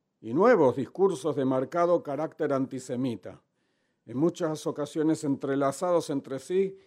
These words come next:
siguen estando presentes en muchos lugares del mundo, incluido en Europa. La única forma de hacer frente a este problema es precisamente tener una clara conciencia de su existencia. Después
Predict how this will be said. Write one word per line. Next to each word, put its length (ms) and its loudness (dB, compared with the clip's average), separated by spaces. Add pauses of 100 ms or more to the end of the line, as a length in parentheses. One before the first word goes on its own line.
(120)
siguen 440 2
estando 560 2
presentes 760 0
en 100 -2
muchos 300 0
lugares 360 -2
del 120 -6
mundo, 460 2 (380)
incluido 580 0
en 80 -2
Europa. 520 -8 (840)
La 140 -10
única 340 4
forma 400 -2
de 80 0
hacer 260 0
frente 460 2
a 100 0
este 240 -4
problema 640 -2 (680)
es 180 -12
precisamente 680 -2
tener 280 0
una 240 2
clara 320 0
conciencia 920 -2 (340)
de 160 -14
su 140 -8
existencia. 880 -12 (1040)
Después 520 -6